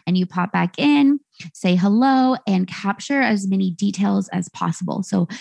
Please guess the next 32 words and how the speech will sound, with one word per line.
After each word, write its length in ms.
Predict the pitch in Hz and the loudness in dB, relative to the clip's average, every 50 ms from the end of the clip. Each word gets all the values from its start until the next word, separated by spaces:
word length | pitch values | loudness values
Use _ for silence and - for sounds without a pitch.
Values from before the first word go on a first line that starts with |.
| - 175 | -10 -6
if 140 | - 214 - | -6 -4 0
they 100 | - 208 | 0 2
have 360 | 196 202 196 190 185 190 175 | 4 4 4 2 2 -2 -4
gifts 480 | - - 233 214 185 180 - - - - _ | 0 2 4 4 4 2 0 -8 -20 -8 _
or 460 | 185 170 170 170 170 175 170 175 - _ _ | -2 0 2 2 2 2 0 -2 -4 _ _
whiskey 400 | 233 294 277 - - 214 220 196 | 2 2 2 0 0 2 2 2
glasses 720 | 190 190 190 185 196 - - 196 190 185 190 196 196 170 - | 2 2 2 2 2 2 2 2 2 4 4 2 2 0 0
or 460 | - 226 208 190 190 185 180 180 180 190 | -2 0 0 2 2 4 4 2 2 0
cigars 840 | - - 202 196 240 285 302 277 269 240 220 208 202 202 190 - | 0 -2 -2 0 2 2 4 4 4 2 2 2 2 0 0 -2
or 80 | 190 190 | -4 -6
cute 260 | - - - 247 - | -4 -4 -2 -2 -2
little 180 | 247 233 220 | -2 -2 -2
boxes 920 | 196 208 208 208 214 - - - 226 214 208 208 208 208 202 202 190 - _ | -2 0 -2 -2 -4 -6 -8 -4 -2 0 0 0 0 0 -2 -2 -4 -6 _
or 180 | - 185 180 175 | -2 -2 0 2
anything 360 | 190 226 247 - 254 226 214 | 2 0 2 2 2 2 4
like 180 | 214 208 180 - | 2 0 0 -2
that, 380 | 190 180 180 185 185 185 - - _ - - 180 151 - - 262 | -2 -2 0 0 -2 -4 -6 -12 _ -20 -18 -18 -18 -12 -4 -2
um, 280 | 175 180 185 185 185 | 0 2 2 2 2
their 120 | 190 190 208 | 2 2 0
shoes, 640 | 196 - - 302 302 294 285 269 247 220 202 185 | -2 -4 -2 0 2 2 4 4 4 2 2 2
any 220 | - 262 294 349 370 | 2 2 2 0 -2
type 200 | - - 262 269 | -4 -6 -4 -4
of 120 | 254 208 | -4 -2
details 480 | 185 196 190 - 196 185 185 170 - - | -2 -4 -2 0 0 0 0 0 0 -2
you 80 | 165 | -4
can 160 | - - 165 160 | -2 -2 -4 -2
find. 400 | - - - - 65 - - - _ _ _ _ _ _ _ _ _ | -2 -4 -4 -2 -4 -4 -6 -8 _ _ _ _ _ _ _ _ _
Typically, 480 | - 330 269 339 302 - 330 320 294 294 | -4 -2 0 0 0 0 2 2 2 2
the 100 | 240 262 | 0 0
gentlemen 460 | 220 233 220 226 226 220 226 220 214 | 0 2 2 4 4 4 4 4 4
don't 180 | 196 202 202 202 | 2 2 0 0
have 220 | 196 202 190 180 | 0 0 -2 -2